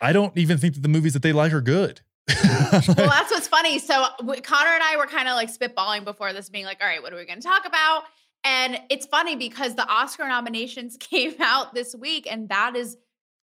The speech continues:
Speaker 2: the point in and of itself, case in point. It's like, no one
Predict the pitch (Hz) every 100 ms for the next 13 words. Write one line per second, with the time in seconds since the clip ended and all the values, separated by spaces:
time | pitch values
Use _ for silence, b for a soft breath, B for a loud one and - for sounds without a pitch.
0 | _ _ 240 - 262 247 220 214 214 196
1 | 190 233 208 226 202 190 185 220 180 196
2 | 185 190 196 _ _ - 202 190 185 190
3 | 165 180